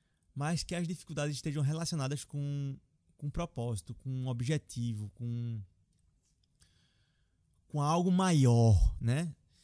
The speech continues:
E quando a gente te-, é, enfrenta essas dificuldades, é, que estão relacionadas com alguma coisa maior do que a gente, é, a gente tem motivação e, e pra vencer esse desafio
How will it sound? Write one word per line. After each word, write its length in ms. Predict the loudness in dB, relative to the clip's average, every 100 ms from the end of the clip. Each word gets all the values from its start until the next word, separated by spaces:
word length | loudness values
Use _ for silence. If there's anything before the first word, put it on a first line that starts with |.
| _
E 80 | -12
quando 240 | -6 -2
a 40 | -2
gente 240 | -4 -6
te-, 220 | -12 -12 -6
é, 260 | -4 -4
enfrenta 420 | -2 -4 -2 -4 -4
essas 160 | -4
dificuldades, 840 | -4 -6 -8 -8 -6 -6 -6 -10 -14 _ _ _ _ _ _
é, 460 | -10 -6 -4 -6 -8 -10
que 80 | -8
estão 280 | -6 -2 0
relacionadas 500 | 0 -2 -2 -2 -4
com 140 | -4
alguma 260 | -4 -4 -4
coisa 220 | -4 -2
maior 260 | -2 -2
do 80 | -4
que 100 | -4
a 60 | -4
gente, 500 | -2 -2 -4 -6 -14 _ _ _ _ _ _ _ _
é, 640 | -8 -4 -2 -2 -2 -4 -6
a 140 | -4
gente 140 | -4 -4
tem 240 | -6 -6
motivação 1300 | -6 -6 -6 -4 -4 -4 -4 -4 -4 -4 -6 -6 -8 -10
e, 260 | -8 -8 -10 _ _
e 160 | -14
pra 200 | -6 -2
vencer 260 | 2 2 2
esse 160 | -2 -4
desafio 680 | -4 -4 -4 -4 -2 -4